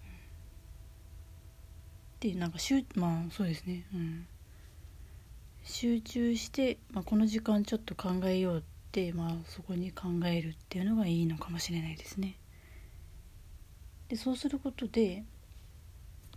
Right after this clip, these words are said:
まあ、ず-、まあ、成功しますっていうカードも、まあ、出てますけど、あの、あのですね、ちょっと面白いなと思ったのが、あの、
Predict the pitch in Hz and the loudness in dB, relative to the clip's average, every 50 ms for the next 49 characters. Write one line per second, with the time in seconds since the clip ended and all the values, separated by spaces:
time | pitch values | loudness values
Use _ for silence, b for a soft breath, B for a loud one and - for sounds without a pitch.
0 | - - - B B B B B B B B - - - - - - - - - | -16 -16 -16 B B B B B B B B -14 -14 -16 -16 -18 -18 -18 -16 -16
1 | - - - - - - - - - - - - - - - - - - - - | -16 -14 -16 -16 -16 -16 -16 -16 -16 -16 -14 -14 -14 -14 -14 -14 -14 -14 -14 -14
2 | - - - - - - - - - - - - - - - - - - - - | -14 -16 -18 -18 -16 -16 -16 -16 -16 -16 -16 -16 -16 -16 -16 -16 -16 -8 -6 -4
3 | 180 185 185 196 - - 202 190 214 220 208 175 170 165 151 - - 208 202 208 | -4 -4 -4 -6 -8 -10 -8 -8 -6 -2 0 0 0 -2 -2 0 2 2 2 6
4 | - 226 214 - - 190 185 202 208 - - 160 - - - 165 - - 190 180 | 6 6 6 4 2 2 2 2 2 2 -2 -6 -4 -6 -6 -4 -2 0 0 2
5 | 175 165 170 165 170 170 160 - 196 165 - 185 165 160 156 - - - 175 156 | 2 2 4 4 2 2 2 0 0 0 2 2 2 2 0 -2 -6 -8 -6 -4
6 | 185 175 170 170 - - - - - 180 170 165 170 175 185 202 226 - - B | -2 -2 -4 -4 -8 -12 -16 -14 -12 -10 -10 -10 -10 -10 -8 -10 -10 -10 -12 B
7 | B B B B B B B - - - - - - - - - - - - - | B B B B B B B -14 -14 -14 -14 -14 -14 -14 -14 -16 -16 -16 -18 -18
8 | - - - - B B B B B B B B B - - - - 220 226 262 | -16 -16 -16 -14 B B B B B B B B B -16 -12 -2 4 6 6 6
9 | 233 170 - 180 180 - - 294 - 214 175 180 185 - 247 262 247 196 175 180 | 6 4 2 -2 2 2 2 4 6 6 6 6 6 6 8 8 8 8 8 6
10 | 180 170 - 170 175 175 170 - 175 165 165 165 175 170 170 175 220 214 - - | 4 4 4 4 4 4 4 4 4 6 6 6 4 4 2 2 -2 -6 -10 -14
11 | - - - - - - - - - - 185 175 | -16 -16 -16 -16 -14 -16 -16 -8 -4 -2 0 0